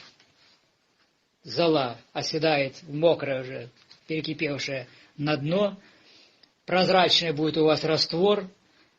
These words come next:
Вы аккуратно это все сливаете, фильтруете.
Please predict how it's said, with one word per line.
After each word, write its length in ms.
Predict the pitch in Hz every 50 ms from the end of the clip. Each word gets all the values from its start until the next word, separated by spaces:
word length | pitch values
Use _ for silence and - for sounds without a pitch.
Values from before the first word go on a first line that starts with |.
| _
Вы 180 | - 147 170 190
аккуратно 480 | 185 185 196 190 190 175 170 165 165 165
это 260 | 160 160 156 170 156
все 200 | - - 170 156
сливаете, 920 | - - 165 170 170 170 165 151 143 143 131 - 147 143 143 143 147 - - _ _ _ _ _ _
фильтруете. 920 | - - 165 156 123 - 175 180 202 202 208 202 208 214 208 208 208 -